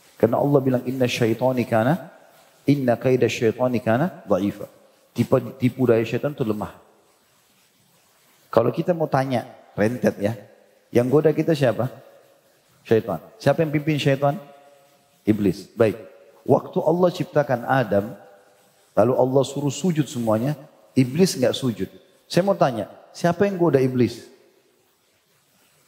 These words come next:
Hah? Ada sini yang hadir goda? <laughs> Siapa yang goda iblis?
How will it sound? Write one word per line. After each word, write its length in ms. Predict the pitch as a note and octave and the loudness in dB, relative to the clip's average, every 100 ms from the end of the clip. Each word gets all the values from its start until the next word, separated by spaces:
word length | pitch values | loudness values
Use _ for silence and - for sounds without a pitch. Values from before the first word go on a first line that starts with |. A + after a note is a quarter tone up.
| _ _ _ _ _ - | _ _ _ _ _ 0
Hah? 260 | C3+ - - - _ _ _ _ _ _ _ _ _ _ _ | 2 0 -8 -20 _ _ _ _ _ _ _ _ _ _ _
Ada 160 | - C3 | 0 2
sini 240 | C3+ C#3+ | 2 2
yang 80 | B2+ | 4
hadir 220 | C3 C#3+ | 4 4
goda? 260 | C3+ D3 - - - - _ _ _ _ - | 4 4 0 -8 -20 -20 _ _ _ _ -12
<laughs> 80 | - - _ _ _ _ _ _ _ | -12 -14 _ _ _ _ _ _ _
Siapa 240 | - - F#3 | 2 4 2
yang 100 | E3 | 4
goda 180 | C#3+ A#2 | 4 4
iblis? 400 | G#2+ G#2 F#2+ | 2 -2 -4